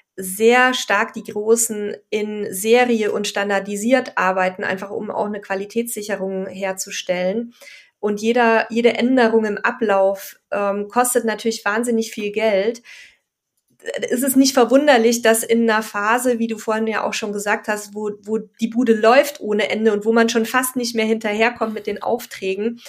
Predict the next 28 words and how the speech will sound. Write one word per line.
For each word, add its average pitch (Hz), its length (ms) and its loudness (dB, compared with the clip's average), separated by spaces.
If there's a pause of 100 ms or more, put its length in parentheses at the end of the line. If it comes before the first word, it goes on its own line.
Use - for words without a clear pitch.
(420)
dass 214 180 0
man 208 160 -2
dann 202 220 0
auch 220 200 -2
nicht 240 360 -2
jetzt 226 380 0
die 226 140 0
Rieseninnovationen 233 1000 2
bringt, 233 260 2
die 226 80 -2
dann 220 180 -4
quasi 220 320 -2
die 214 100 -8
ganzen 226 320 -4
Produktionsabläufe 196 1000 -4
auch 185 140 -8
durcheinander 190 540 -4
schmeißen 180 560 -8
würden. 180 260 -10
Von 185 180 -8
daher, 214 360 0
wir 196 120 -4
haben 226 140 -2
da 233 120 2
großes 240 420 -2
Verständnis 233 580 0
für, 214 400 -4
aber 220 360 2